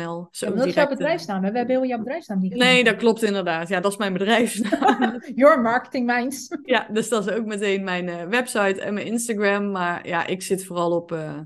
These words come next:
Speaker 1: op LinkedIn eigenlijk. Ja.
Speaker 2: Ja, eh, ja, ik zou iedereen aanraden met, eh, Marlo te werken. Maar, eh, super
Speaker 1: Ja.
Speaker 2: tevreden over de, dus
Speaker 1: Andersom ook. <laughs> Ja. Ja, ze zijn natuurlijk allebei van elkaar klant, dus,
Speaker 2: Ja, dat is wel,
Speaker 1: ja.
Speaker 2: dat is het grappige.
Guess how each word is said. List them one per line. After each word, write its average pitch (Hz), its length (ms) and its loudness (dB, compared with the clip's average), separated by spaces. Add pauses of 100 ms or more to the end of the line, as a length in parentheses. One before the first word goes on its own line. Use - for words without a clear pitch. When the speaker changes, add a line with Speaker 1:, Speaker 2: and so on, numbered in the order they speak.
(100)
Speaker 1:
op 185 160 -6
LinkedIn 170 420 -4
eigenlijk. 165 520 -10
Ja. 190 200 -8
Speaker 2:
Ja, 175 280 -10
eh, - 140 -10 (200)
ja, 202 200 0
ik 208 140 -2
zou 226 180 -2
iedereen 233 260 -4
aanraden 208 420 -2
met, 190 220 -2
eh, 175 80 -8
Marlo 175 280 -6
te - 140 -14
werken. - 520 -14
Maar, 165 160 -16
eh, - 160 -12
super 196 300 -12
Speaker 1:
Ja. 190 60 -8
Speaker 2:
tevreden 180 420 -10
over 180 200 -16
de, 170 160 -16 (140)
dus 190 200 -14
Speaker 1:
Andersom 202 460 0
ook. 220 320 -4
<laughs> - 80 -2 (240)
Ja. - 460 4 (240)
Ja, 262 200 4
ze 175 60 -6
zijn 220 160 4
natuurlijk 202 340 -2
allebei 185 320 0
van 214 120 -4
elkaar 208 280 -4
klant, 190 320 -2
dus, 269 100 -2
Speaker 2:
Ja, 330 160 6
dat 320 140 -4
is - 60 -10
wel, 302 160 2
Speaker 1:
ja. 285 80 2
Speaker 2:
dat 277 160 -4
is - 40 -16
het - 160 -20
grappige. 277 400 -8